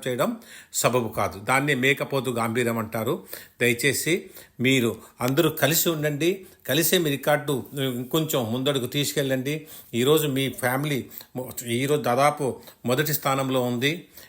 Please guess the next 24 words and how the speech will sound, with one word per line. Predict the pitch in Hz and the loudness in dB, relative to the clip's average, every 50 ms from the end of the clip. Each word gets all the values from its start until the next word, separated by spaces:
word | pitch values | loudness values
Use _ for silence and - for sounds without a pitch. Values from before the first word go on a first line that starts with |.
| - _ 147 | -12 _ -4
ఇవి | 143 147 143 | -2 -2 0
మీ, | 139 143 143 156 151 127 - 120 | 2 2 2 2 2 0 0 0
ఆయన | 123 127 139 147 143 143 | 2 4 4 4 2 2
ముఖ్యంగా | 127 117 110 - - 175 175 170 151 | 0 -2 0 2 2 4 4 4 4
వాళ్ళ | 143 127 131 127 | 4 4 2 0
బ్యాక్ | 117 101 92 123 107 120 175 185 - 196 | 0 -2 -2 -2 0 2 0 0 0 0
ఉండేది | 185 175 185 180 | 2 2 2 2
సాధారణ | 160 - 139 127 139 143 170 165 170 170 | 2 0 0 0 0 0 0 0 0 -2
వ్యక్తి | 156 160 156 - 165 | -2 -4 -4 -4 -2
కాదండి, | 139 151 147 147 156 147 131 127 101 85 85 - - _ - 110 | 0 2 2 2 2 0 0 -2 -4 -4 -8 -16 -20 _ -14 -8
అల్లు | 104 110 127 156 165 | -4 -2 0 4 4
అరవింద్. | 156 156 147 143 143 117 98 - - - _ _ _ _ _ _ _ - 107 110 | 4 4 2 0 -2 -4 -4 -8 -14 -20 _ _ _ _ _ _ _ -14 -10 -8
ఆయన | 110 107 | -8 -6
చిన్న | 107 - 120 117 131 | -6 -6 -4 -4 -2
వ్యక్తి | 139 151 147 147 - 143 | -2 -2 -4 -6 -6 -4
కాదు, | 143 135 120 110 107 107 | -2 -2 -2 -2 -6 -6
ఎంతో | 107 110 113 110 - 131 127 135 143 151 139 117 104 - | -8 -8 -6 -6 -6 -6 -4 -2 0 -2 -2 -4 -6 -8
గొప్ప | 143 139 - - _ _ - 202 | -8 -8 -10 -16 _ _ -2 0
సినిమాలు | 180 - - 170 165 165 175 175 170 165 143 - - - - - - - - | 0 0 0 -2 -2 -4 -2 -2 -2 -2 -4 -8 -14 -18 -20 -18 -8 -2 2
చూశాడు | 165 180 151 - 170 156 | 2 4 4 4 4 4
ఆయన. | 156 139 123 113 110 110 - - - | 2 0 0 -2 -6 -8 -12 -10 -6
మగధీర | - 110 117 - 139 139 156 160 165 165 147 - - | -4 -2 0 0 2 2 4 4 4 4 2 2 0
చూశారు | 160 151 - - 156 156 147 | 0 0 2 2 2 2 2
మీరు | 143 143 135 110 92 | 0 0 -2 -2 -4